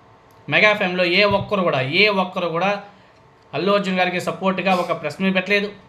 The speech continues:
ఒక, ఆ, ఒక ట్వీట్ చేయలేదు, ఒక పోస్ట్ చేయలేదు. తెలంగాణ ప్రభుత్వం మీద ఒక, ఒక ప్రశ్న, ఒక్కడు కూడా ఒక ప్రశ్నించలే, ఒక్కడు కూడా ఒక పోస్ట్ చేయలే,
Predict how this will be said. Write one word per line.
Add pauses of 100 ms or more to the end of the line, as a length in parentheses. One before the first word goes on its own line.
(400)
ఒక, (1600)
ఆ,
ఒక
ట్వీట్
చేయలేదు,
ఒక
పోస్ట్
చేయలేదు. (320)
తెలంగాణ
ప్రభుత్వం
మీద (500)
ఒక,
ఒక
ప్రశ్న,
ఒక్కడు
కూడా
ఒక
ప్రశ్నించలే, (520)
ఒక్కడు
కూడా
ఒక
పోస్ట్
చేయలే,